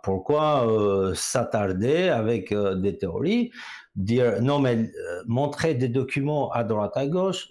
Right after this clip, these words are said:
ça, c'est comme ça, et ça, c'est, c'est pas comme ça. Il reste simplement à faire une expérience, prendre un morceau de granit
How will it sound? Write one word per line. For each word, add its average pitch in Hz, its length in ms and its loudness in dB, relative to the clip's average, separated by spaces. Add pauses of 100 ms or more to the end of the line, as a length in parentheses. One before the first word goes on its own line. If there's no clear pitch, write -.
ça, - 380 -2
c'est 104 160 -4
comme 110 180 -2
ça, 143 340 -2
et 113 140 0
ça, 110 240 -2
c'est, 98 420 -6
c'est - 200 -12
pas 90 100 -12
comme 135 220 -4
ça. 208 260 -2 (800)
Il 220 160 2
reste 165 240 2
simplement 180 500 0
à 165 100 -2
faire 143 380 -2
une 135 180 -2
expérience, 135 880 -4 (220)
prendre 131 540 0
un 117 100 0
morceau 131 380 0
de 101 120 0
granit 98 460 -2